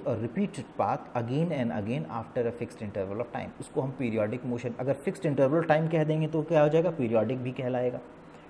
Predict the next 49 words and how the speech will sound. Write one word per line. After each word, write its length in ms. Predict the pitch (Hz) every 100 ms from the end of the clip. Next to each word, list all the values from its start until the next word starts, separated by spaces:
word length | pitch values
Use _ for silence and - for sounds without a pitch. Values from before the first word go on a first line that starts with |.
| -
ठीक 120 | 170
है। 120 | 185 - - -
एक 140 | 131
तो 80 | 160
rotational 400 | 143 151 147 170
है 120 | 147
ही, 120 | 160 160 -
साथ 260 | - 165 156
में 80 |
वो 60 | 185
periodic 440 | 196 117 117 120
भी 100 | 123
हो 120 | 123 117
गया। 140 | 120 - - - -
Oscillatory 540 | 143 170 160 160 180
motion, 340 | 170 165 165 - - - -
सबसे 260 | 143 170
अच्छा 200 | 160 165
example 400 | 143 147 139 165
oscillatory 440 | 151 170 151 151 156
का 120 | 156
क्या 140 | 160
है 120 | 151 - - -
कि 180 | 165 160
आपने 480 | 135 143 147 156 180 -
एक 160 | 143 -
pendulum 420 | 123 117 123 127
देखना 320 | 113 92 98
है, 140 | 98 104 - - - 143
ठीक 160 | 135
है, 100 | 165 - -
you 160 | 120 135
have 220 | 123 117
a 80 | 156
pendulum, 420 | - 98 95 95 104 - - - -
ठीक 160 | 135 131
है, 60 | -
एक 160 | 117 101
बॉब 260 | 101 98 98
है, 120 | 98 -
बॉब 240 | 113 113 -
को 60 |
आपने 380 | 117 - 107 113 117 -
खींच 240 | - 117 -
के 120 | 120
यहाँ 200 | 104 92
पे 140 | 92
ले 120 | 92 92
आए 140 | -